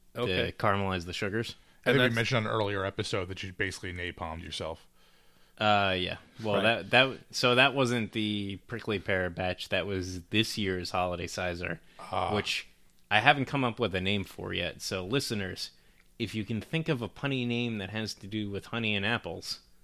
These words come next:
Speaker 2: send it in.
Speaker 1: Absolutely.
Speaker 2: And, uh,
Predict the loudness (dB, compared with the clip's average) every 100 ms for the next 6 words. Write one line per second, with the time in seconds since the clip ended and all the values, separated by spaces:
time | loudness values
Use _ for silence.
0 | -20 -20 -20 -20 -20 -20 -20 -20 -20 -20
1 | -12 -2 2 4 6 6 6 0 -12 -8
2 | 0 2 2 0 2 2 0